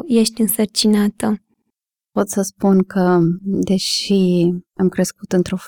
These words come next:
Speaker 2: familie credincioasă și creștină,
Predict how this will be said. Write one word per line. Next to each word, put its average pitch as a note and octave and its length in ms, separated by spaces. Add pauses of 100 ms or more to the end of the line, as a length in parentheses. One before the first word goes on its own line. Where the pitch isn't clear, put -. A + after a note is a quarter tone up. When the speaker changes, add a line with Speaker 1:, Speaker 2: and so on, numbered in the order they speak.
Speaker 2:
familie F#3+ 680
credincioasă F3+ 680
și F#3 140
creștină, F#3 640